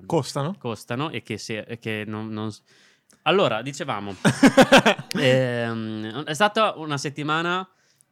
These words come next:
Speaker 2: de-,
Speaker 1: Ricca di eventi.
Speaker 2: dove è morta la democrazia.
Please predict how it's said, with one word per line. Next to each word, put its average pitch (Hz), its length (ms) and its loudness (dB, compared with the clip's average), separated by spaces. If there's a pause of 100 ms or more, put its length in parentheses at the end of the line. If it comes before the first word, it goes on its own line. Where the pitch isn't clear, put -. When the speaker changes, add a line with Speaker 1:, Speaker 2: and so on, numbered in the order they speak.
(420)
Speaker 2:
de-, - 240 -2
Speaker 1:
Ricca 190 320 4
di 165 120 4
eventi. 117 340 2
Speaker 2:
dove 165 220 2
è 156 40 4
morta 165 420 2
la 147 60 2
democrazia. 123 760 -4